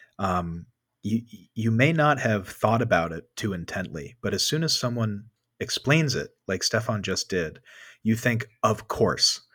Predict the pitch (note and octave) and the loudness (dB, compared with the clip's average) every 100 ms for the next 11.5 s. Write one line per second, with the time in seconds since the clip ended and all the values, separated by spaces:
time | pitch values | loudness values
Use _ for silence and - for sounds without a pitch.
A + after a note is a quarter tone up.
0 | - - - G#2+ - - B2+ A#2 - G#2+ | -20 -12 -4 -4 -2 4 6 6 2 0
1 | G2 - F#2+ F2 F#2 F2 E2 F2+ E2 D#2+ | 2 0 0 -4 -4 -2 -2 -2 -2 -4
2 | D2+ D2+ - G2 G2 - G#2 G2 A2 A#2 | -12 -14 -6 -4 -2 -2 -2 0 0 2
3 | B2 A#2 A2 G#2+ G#2 F2+ F2+ E2+ - G#2+ | 2 0 -2 -2 -2 -4 -4 -4 -4 -2
4 | A2 A2 G#2 F2+ E2+ F2 - - F#2+ - | 0 0 -4 -8 -4 -4 -4 -10 -8 -6
5 | F2+ - - G2 G#2 - A2+ A#2 G#2+ G2+ | -6 -6 -6 -6 -6 -4 -2 -2 -4 -4
6 | F#2+ G2 F2+ - F2+ F2 - - - - | -2 -2 -2 -4 -4 -6 -14 -16 -18 -10
7 | - G#2 G2 F#2 A2+ G2+ G2+ F#2 F#2+ F2 | 0 0 0 -2 -2 -2 -2 -4 0 0
8 | E2 - _ - F2 C#2+ - - - G2 | 0 -8 _ -8 -6 -8 -12 -10 -6 -4
9 | - D#2+ - F2 D2+ - E2+ - D#2+ D2 | -4 -6 -8 -8 -6 -6 -8 -12 -12 -14
10 | - F2+ D#2 - - - - - - _ | -12 -12 -8 -8 -10 -12 -10 -10 -12 _
11 | G2+ F#2+ F2 E2 | -10 -8 -8 -8